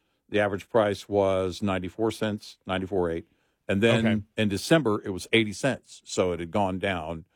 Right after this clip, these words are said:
Speaker 1: Now, I don't know where, you know, if that was a sudden drop or, or what had happened, but adding fifty cents a <laughs> gallon to it would have been huge.
Speaker 2: Right. And the belief that you could get Congress to agree to that
Speaker 1: Yeah.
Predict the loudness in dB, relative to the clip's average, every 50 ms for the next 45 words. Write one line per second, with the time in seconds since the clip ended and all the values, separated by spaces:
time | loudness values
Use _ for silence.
0 | _ _ _ 2 4 4 4 4 4 2 2 2 2 2 0 0 -2 -4 _ _
1 | -8 -8 -8 -8 -6 -4 -4 -4 -4 -8 -12 -12 -14 -16 -16 -18 _ _ _ _
2 | _ -4 6 8 8 8 8 4 2 4 4 4 4 2 0 -2 -4 -6 -6 -8
3 | -8 -12 _ _ _ -6 -4 -4 -4 -6 -8 -16 _ _ _ -4 -4 -4 0 2
4 | 2 2 2 2 -2 -8 -10 _ _ _ _ 12 12 12 12 8 0 _ _ _
5 | _ _ _ _ _ _ _ _ _ _ 2 4 4 4 4 2 -2 -2 -4 0
6 | 0 0 0 0 -4 -8 -8 -8 -2 0 0 0 0 -2 -6 -12 -12 -4 -2 -2
7 | -2 -2 -8 -12 -2 2 2 2 2 2 0 -2 -2 -2 -4 -4 -2 -2 -2 -2
8 | -4 -6 -6 _ -2 0 0 2 2 -2 0 0 0 0 0 -2 -4 -6 _ _
9 | _ _ _ _ -20 -20 -20 -20 -14 0 2 2 4 4 4 2 2 2 0 -2
10 | -6 -10 -10 -10 -10 -6 -4 -2 -2 -2 -2 -4 _ 2 4 4 4 4 4 2
11 | 4 4 4 2 2 0 -2 -2 -2 -2 0 0 0 0 0 0 -2 -2 0 0
12 | 0 0 2 2 2 2 2 0 -2 -4 -4 -2 -2 -2 -2 -2 0 0 0 -2
13 | -2 0 4 4 4 4 2 0 -2 -4 -6 -4 -4 -2 -4